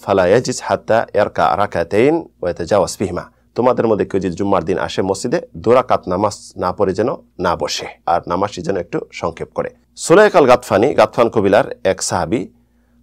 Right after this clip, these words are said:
জুম্মার দিন মসজিদে আসলো, এই অবস্থায় রাসূল খুতবা দিচ্ছেন, এসে বসে গেল। রাসূল খুতবা বন্ধ করে বললেন, "এ সুলাইক, কুম ফারকা রাকাতাইন ওয়া তাজাওয়াজ ফিহিমা।"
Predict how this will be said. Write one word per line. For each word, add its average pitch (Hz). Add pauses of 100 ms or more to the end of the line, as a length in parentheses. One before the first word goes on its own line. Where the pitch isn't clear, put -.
(140)
জুম্মার 139
দিন 131
মসজিদে 107
আসলো, 151
এই 131
অবস্থায় 185
রাসূল 117
খুতবা 101
দিচ্ছেন, - (140)
এসে 214
বসে 214
গেল। 107 (260)
রাসূল 135
খুতবা 117
বন্ধ 113
করে 95
বললেন, 101 (180)
"এ 104
সুলাইক, 165 (280)
কুম 185 (120)
ফারকা 151
রাকাতাইন 147
ওয়া -
তাজাওয়াজ 92
ফিহিমা।" 80